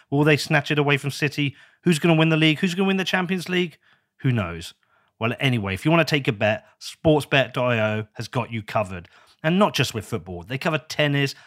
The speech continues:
motorsports, U S sports. They even cover esports. And for new customers, there's always a range of promotions available. So if you wanna find out more, please head over to sportsbet dot I O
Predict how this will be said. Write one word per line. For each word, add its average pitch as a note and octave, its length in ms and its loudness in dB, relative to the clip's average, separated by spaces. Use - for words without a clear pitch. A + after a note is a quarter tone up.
motorsports, C#3 640 0
U G3+ 160 2
S F3+ 100 0
sports. F3+ 400 -4
They C3+ 120 -2
even B2 400 -4
cover G#2+ 260 -2
esports. G2+ 640 -8
And C#3 80 -4
for F3 80 0
new G3+ 160 4
customers, F3 540 0
there's D3+ 180 -2
always D3+ 480 0
a C#3 80 -6
range C3 320 -2
of A#2+ 80 -6
promotions A#2+ 460 -4
available. A#2 560 0
So - 160 -2
if F#3+ 60 0
you A3 80 0
wanna A3+ 140 2
find G3+ 260 4
out F3+ 140 2
more, D3 360 0
please F3+ 240 -4
head B2+ 120 2
over A2 180 0
to A2 80 -8
sportsbet C3+ 680 -2
dot F3+ 160 -2
I A#2+ 220 4
O G2 220 -4